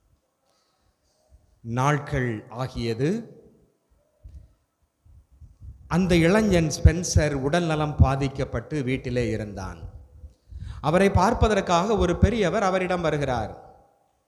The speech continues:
"நலமாக இருக்கிறீர்களா? சரி, அந்த படகு பயணத்திலே பதினேழு பேரை நீங்கள் காப்பாற்றினீர்களே, யாராவது உங்களுக்கு நன்றி சொன்னார்களா?"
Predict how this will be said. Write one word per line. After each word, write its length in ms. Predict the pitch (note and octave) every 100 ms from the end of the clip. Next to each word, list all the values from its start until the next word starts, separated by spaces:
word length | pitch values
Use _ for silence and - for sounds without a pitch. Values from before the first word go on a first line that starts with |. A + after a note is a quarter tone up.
| _ _ _ _
"நலமாக 540 | B2 C3 C3+ C3+ C3
இருக்கிறீர்களா? 800 | B2+ B2+ C3 A#2 A2 A2+ G#2 E2+ - _ _ _ _ _ _ _ _ _
சரி, 720 | - D#3 D3+ C3+ F3 F#3+ C#3 - _ - _ _ _
அந்த 220 | C#3 D3
படகு 360 | D3 D3+ A3+ A#3
பயணத்திலே 720 | G3 E3+ F3+ F3 F3+ D#3+ B2
பதினேழு 560 | B2 C#3+ E3 A#3+ A#3+ G#3
பேரை 220 | F#3+ B3+
நீங்கள் 240 | A#3 G#3+ G3+
காப்பாற்றினீர்களே, 1300 | E3 F#3+ F#3+ F3+ F3 E3+ D#3 D3 C#3+ C3 A2 G#2+ - _ _ _ _ _ _ _ _ _ _
யாராவது 580 | A2+ B2+ D3 E3 G3+ A#3+
உங்களுக்கு 400 | G3+ G3 G3 F#3
நன்றி 460 | E3+ D#3 F#3+ B3 G3+
சொன்னார்களா?" 760 | F#3 E3+ D#3 D3 C#3+ B2 G2+